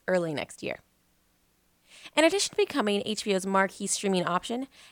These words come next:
H B O Max will stream a slate of originals and a back catalog of programs like Friends and The Big Bang Theory. To score those high-demand programs,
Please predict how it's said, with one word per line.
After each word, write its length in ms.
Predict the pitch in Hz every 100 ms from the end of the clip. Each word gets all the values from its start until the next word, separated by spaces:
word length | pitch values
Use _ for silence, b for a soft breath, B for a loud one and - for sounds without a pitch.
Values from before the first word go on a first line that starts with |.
| -
H 180 | 269 -
B 120 | 339
O 80 | 311
Max 280 | 240 226
will 80 | -
stream 300 | - - 202
a 60 | 202
slate 560 | - - 226 240 294 -
of 100 | 262
originals 540 | 214 196 185 180 175 -
and 100 | 185
a 60 |
back 300 | - 214 269
catalog 440 | - 190 185 180 180
of 100 | -
programs 480 | 196 185 180 175
like 140 | 208 -
Friends 460 | - 202 220 233
and 140 | - 180
The 60 |
Big 200 | 175 165
Bang 240 | 185 190 185
Theory. 340 | - - 202 - _ _ _ _ B B B -
To 60 | 254
score 260 | - 320
those 180 | 359 349
high-demand 640 | - 220 208 196 185 170
programs, 460 | - 180 208 226